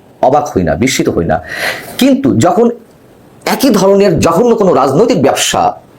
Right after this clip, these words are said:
কোনো অরাজনৈতিক ব্যক্তি বা সুশীল সমাজের মধ্যে নিজেকে রেখে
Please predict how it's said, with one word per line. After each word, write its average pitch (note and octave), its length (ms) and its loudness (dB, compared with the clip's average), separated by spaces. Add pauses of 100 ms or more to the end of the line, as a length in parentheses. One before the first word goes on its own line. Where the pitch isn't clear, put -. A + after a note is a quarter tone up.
(100)
কোনো C#3 140 0
অরাজনৈতিক D#3+ 800 0
ব্যক্তি E3+ 440 -2 (320)
বা C3+ 120 2
সুশীল C4 500 2
সমাজের D3+ 760 0 (520)
মধ্যে C#3 920 0
নিজেকে D3 340 0
রেখে D#3 580 0